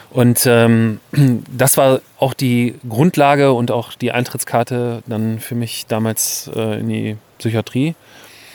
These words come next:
Und, ähm, das ist aber schon einer der bedeutendsten Punkte in meinem Leben gewesen. Äh, man denkt jetzt, wow, das ist jetzt, äh,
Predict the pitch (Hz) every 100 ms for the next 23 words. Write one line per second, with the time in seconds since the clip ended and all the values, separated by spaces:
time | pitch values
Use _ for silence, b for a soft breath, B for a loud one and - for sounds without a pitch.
0 | B B - 127 120 - 127 120 117 117
1 | 117 - - _ 120 151 196 170 165 151
2 | 147 135 _ _ _ - 165 170 170 -
3 | _ - 131 139 131 123 117 139 - -
4 | 143 - 170 165 131 123 117 110 120 208
5 | 131 107 110 120 180 - B B B B
6 | - 123 120 120 117 - - - - -
7 | - - - - - 113 117 117 - 107
8 | 120 120 113 - 120 - - - 120 113
9 | 113 110 107